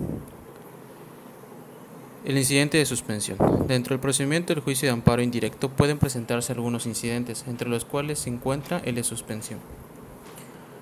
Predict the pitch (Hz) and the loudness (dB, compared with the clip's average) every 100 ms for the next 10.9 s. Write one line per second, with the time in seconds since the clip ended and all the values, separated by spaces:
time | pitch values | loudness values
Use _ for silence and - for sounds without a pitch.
0 | - - - - - - 165 160 190 214 | -18 -18 -18 -18 -10 0 4 6 6 8
1 | 185 135 135 120 147 160 185 180 147 123 | 6 4 2 4 4 4 4 4 2 0
2 | 123 127 131 123 117 120 127 113 - 113 | 2 2 4 2 6 6 6 2 0 0
3 | 120 117 135 135 - - - 131 139 147 | 0 4 4 4 -2 -12 -4 0 2 2
4 | 151 123 123 135 147 131 139 143 147 139 | 4 2 2 2 2 0 0 0 0 2
5 | 135 139 127 131 131 127 117 120 120 143 | 0 2 2 2 0 -2 -4 0 0 0
6 | 160 160 - - - - - 135 135 147 | -4 -6 -16 -18 -18 -8 -2 0 2 0
7 | 151 160 131 123 117 120 117 113 107 110 | 2 2 4 4 2 2 0 0 0 0
8 | 107 120 120 - - 131 131 139 - - | 2 2 0 -2 -8 -6 -2 -4 -6 -16
9 | - - 143 135 139 139 147 131 131 131 | -18 -4 0 4 6 6 6 2 2 0
10 | 135 127 123 113 110 113 127 131 - | -2 -6 -2 -2 -2 -4 -4 -6 -8